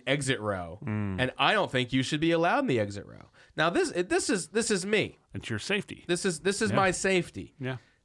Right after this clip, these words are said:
Speaker 1: Um, I'm not saying that the guy wouldn't be able to perform the duties.
Speaker 2: <laughs>
Speaker 1: I'm
Speaker 2: You said
Speaker 1: saying,
Speaker 2: duties.
Speaker 1: I'm saying, I don't think he could have gotten out the door.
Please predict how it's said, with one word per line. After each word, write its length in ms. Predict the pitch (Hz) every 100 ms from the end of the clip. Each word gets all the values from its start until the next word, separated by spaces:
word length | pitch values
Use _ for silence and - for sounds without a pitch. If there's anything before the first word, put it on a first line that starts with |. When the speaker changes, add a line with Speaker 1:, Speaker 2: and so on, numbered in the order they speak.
| _
Speaker 1:
Um, 360 | 139 143 135 135
I'm 200 | 165 240
not 200 | 247 180
saying 480 | - 185 170 147 135
that 380 | 127 117 110 - 135
the 160 | 135
guy 320 | 120 127 123
wouldn't 340 | 117 113 120 113
be 100 | 117
able 140 | 113 110
to 100 | 110
perform 400 | 107 - 123 107
the 100 | 95
duties. 720 | 98 190 156 87 57 - - _
Speaker 2:
<laughs> 120 | _ -
Speaker 1:
I'm 920 | 143 131 123 - 143 - 151 214 220
Speaker 2:
You 40 |
said 0 |
Speaker 1:
saying, 520 | 139 143 127 113 107
Speaker 2:
duties. 300 | 110 104 107 110
Speaker 1:
I'm 200 | 165 226
saying, 540 | - 131 113 107 101 - _ _ _ _ _ _ _ -
I 140 | 123
don't 160 | 170 143
think 180 | 135 -
he 80 | 110
could 160 | 123
have 60 | 113
gotten 220 | 120 117
out 160 | 104 -
the 60 |
door. 500 | - 147 139 101 107